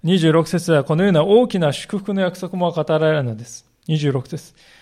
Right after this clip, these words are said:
「お前の父の祝福は私の親たちの祝福に勝り、永遠の丘の極みにまで及ぶ。」これらがヨセフの頭の上に、兄弟たちの中からえり抜かれた者の頭の頂にあるように。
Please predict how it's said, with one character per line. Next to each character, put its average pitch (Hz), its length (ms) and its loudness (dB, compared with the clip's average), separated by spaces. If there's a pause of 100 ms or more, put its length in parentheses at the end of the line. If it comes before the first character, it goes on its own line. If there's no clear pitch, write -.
(160)
「お 156 100 -4
前 175 180 0
の 170 140 -2
父 180 240 -8
の 175 100 -2
祝 170 240 -6
福 - 180 -8
は 208 200 -2 (160)
私 165 320 -2
の 151 100 0
親 156 180 2
た 151 120 0
ち - 140 -10
の 135 100 -2
祝 - 240 -6
福 143 220 -6
に 135 100 -4
勝 131 360 -4
り、 151 120 -8 (320)
永 170 260 4
遠 175 260 2
の 165 220 -2
丘 151 200 -2
の 147 140 -2
極 139 360 -2
み 131 100 0
に 120 100 -2
ま 123 160 -2
で 120 260 -6
及 107 200 -8
ぶ。」 - 160 -20 (280)
こ - 140 -2
れ 175 80 4
ら 147 100 4
が 131 160 0
ヨ 160 320 -4
セ 139 140 -2
フ 139 120 -8
の 127 180 -4
頭 147 300 -4
の 135 180 -2
上 143 180 -2
に、 208 200 -6 (400)
兄 - 140 0
弟 170 320 6
た 143 140 0
ち - 100 -8
の 131 120 0
中 135 260 -2
か 131 100 -4
ら 120 220 -6
え 147 120 0
り 226 160 0
抜 262 140 -4
か 247 140 -4
れ 214 120 -4
た 160 140 -4
者 135 280 -2
の 139 220 -4
頭 139 340 -2
の 131 180 -4
頂 135 480 -2
に 196 320 0
あ 127 100 -2
る 107 180 -6
よ 107 200 -16
う - 40 -20
に。 - 80 -20